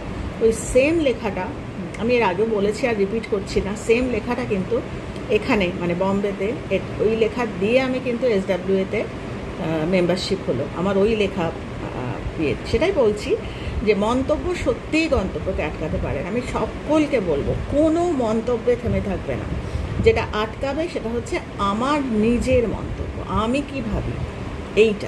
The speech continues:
নাহলে কিন্তু আমরা, আমাদের জীবনগুলো নদীর মতো, যত বাধা আসবে বাধা কাটিয়ে আমরা এগোতে পারি। একদম ভয় পাওয়ার কোনো ব্যাপারই নেই। মন্তব্য কোনোদিন গন্তব্যকে আটকাতে পারে না, যদি আমি সেই, আহ, conviction আমার থাকে। তো এটা হয়ে গেল।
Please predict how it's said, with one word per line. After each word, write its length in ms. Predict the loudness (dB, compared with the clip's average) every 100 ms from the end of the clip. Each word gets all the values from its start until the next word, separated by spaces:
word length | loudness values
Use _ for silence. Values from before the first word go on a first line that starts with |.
| -8 -4
নাহলে 260 | 0 2
কিন্তু 240 | 2 2 0
আমরা, 260 | 0 0 0
আমাদের 340 | 0 2 2 2
জীবনগুলো 500 | 0 0 0 0 2
নদীর 380 | 0 0 0 0
মতো, 260 | -2 -4 -8 -8 -8 -6 -6 0
যত 240 | 2 4 4
বাধা 380 | 4 2 -2 -2
আসবে 220 | 0 -2
বাধা 380 | 0 -2 -2 -4 -2
কাটিয়ে 340 | -4 0 0
আমরা 200 | 0 0
এগোতে 280 | -2 -2 -4 -4
পারি। 280 | -4 -2
একদম 340 | 0 0 -2 -4 -2
ভয় 180 | 0 0
পাওয়ার 220 | 0 -4 -4
কোনো 140 | -4 -6 -6
ব্যাপারই 360 | -6 -6 -6
নেই। 240 | -6 -4 0
মন্তব্য 440 | 0 2 2 0 -4 2
কোনোদিন 400 | 4 4 2 2
গন্তব্যকে 520 | -2 -2 -4 -2 -4
আটকাতে 400 | -4 -6 -6 -6
পারে 140 | -6
না, 80 | -4 -8 -8 0
যদি 180 | 4 4
আমি 280 | 4 2 0
সেই, 240 | 0 -2
আহ, 760 | -4 -6 -10 -12 -10 -6 -4 -4 2
conviction 640 | 4 4 2 0 -2 -2
আমার 160 | -2 -4 -6
থাকে। 220 | -10 -10 -10 -10 -10 -10 -8 -6 -8 -6 -8 -6 -4 -2 -2 4
তো 60 |
এটা 220 | 4 4
হয়ে 180 | 2 0
গেল। 160 | 0